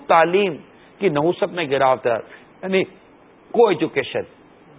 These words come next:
جس میں بالکل لڑکا لڑکی، مرد اور عورت یہ آپس میں بیٹھ کر جو یہ تعلیم ہو، یہ سب کچھ ہو رہا ہوتا ہے۔ اچھا، بوائے فرینڈ کے چکر میں پھنس گئی، یہ بھی بالکل حیا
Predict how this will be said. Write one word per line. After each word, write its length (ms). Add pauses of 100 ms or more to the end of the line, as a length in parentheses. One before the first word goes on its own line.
(240)
جس 200
میں 120
بالکل 300
لڑکا 300
لڑکی، 380
مرد 260
اور 200
عورت 220 (400)
یہ 180
آپس 400
میں 120
بیٹھ 300
کر 100
جو 180
یہ 280 (520)
تعلیم 380
ہو، 100
یہ 180
سب 140
کچھ 180 (100)
ہو 160
رہا 120
ہوتا 300
ہے۔ 80 (580)
اچھا، 220
بوائے 260
فرینڈ 260
کے 220
چکر 160
میں 120
پھنس 260
گئی، 160 (720)
یہ 120
بھی 140
بالکل 320
حیا 280